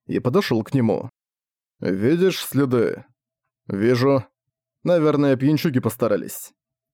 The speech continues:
У нас их тут пруд-пруди. И не говори.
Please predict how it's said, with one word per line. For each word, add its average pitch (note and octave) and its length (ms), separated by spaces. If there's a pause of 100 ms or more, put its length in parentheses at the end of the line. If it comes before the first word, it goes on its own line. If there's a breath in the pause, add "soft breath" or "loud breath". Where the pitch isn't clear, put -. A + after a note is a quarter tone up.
У G2+ 200
нас D#3 300
их D#3+ 160
тут E3 240
пруд-пруди. D3+ 1000 (560)
И B2 120
не C#3 120
говори. B2+ 460